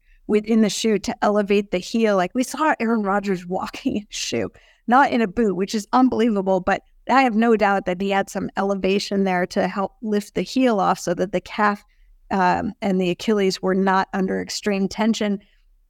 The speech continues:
There are things that you can do with the footwear to even assist someone if he was still, for example, not at a hundred percent, which you wouldn't necessarily expect if with an early return,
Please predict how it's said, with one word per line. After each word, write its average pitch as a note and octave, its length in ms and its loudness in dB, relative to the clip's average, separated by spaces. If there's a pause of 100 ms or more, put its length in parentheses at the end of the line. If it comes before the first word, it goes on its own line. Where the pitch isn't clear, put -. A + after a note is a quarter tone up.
There F4 180 6
are G#4+ 60 4
things B3 400 0
that G#3 160 0
you G#3 180 0
can F#3+ 280 0
do G3 200 2
with G3 140 -2
the - 80 -12
footwear G#3 720 0 (240)
to A#3 120 -2
even G3+ 280 0
assist G#3 480 -2
someone G#3 480 2
if F#3+ 120 -4
he A#3 160 -2
was F#3+ 180 -2
still, G#3+ 560 0 (520)
for A3 100 2
example, G3+ 580 0
not G3+ 440 0
at G3+ 120 -2
a F3+ 60 -6
hundred A#3 380 -2
percent, A#3 720 0 (160)
which - 460 -6
you F#3+ 180 0
wouldn't F#3 260 0
necessarily D3 500 -2
expect - 480 0 (440)
if G#3 300 0
with G3 220 0
an F#3 100 2
early G3 260 2
return, G3 540 0